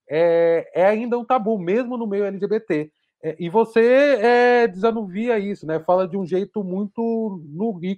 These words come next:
cru mesmo. Tem que falar, e é do jeito que tem que falar, e é do jeito que acontece. É, você teve algum receio do seu livro ser lido pelos seus,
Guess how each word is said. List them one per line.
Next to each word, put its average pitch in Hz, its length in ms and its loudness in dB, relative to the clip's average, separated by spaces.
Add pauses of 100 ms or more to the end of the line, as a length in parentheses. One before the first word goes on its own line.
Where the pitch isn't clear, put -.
cru 220 220 2
mesmo. 120 280 -4
Tem 156 140 -6
que - 100 -18
falar, 180 380 6
e 143 80 4
é 139 40 0
do 139 100 -6
jeito 139 180 -4
que 175 80 -4
tem 160 80 -6
que - 60 -20
falar, 170 300 2
e - 20 2
é 143 40 -4
do 135 120 -6
jeito 131 180 -8
que 165 60 -2
acontece. 156 480 -4 (600)
É, 180 200 4
você 208 320 2
teve 247 280 2
algum 226 380 0 (240)
receio 208 800 0 (480)
do 170 100 2
seu 180 220 0
livro 170 460 0
ser 175 240 0
lido 160 340 -2
pelos 151 360 -6
seus, 147 280 -2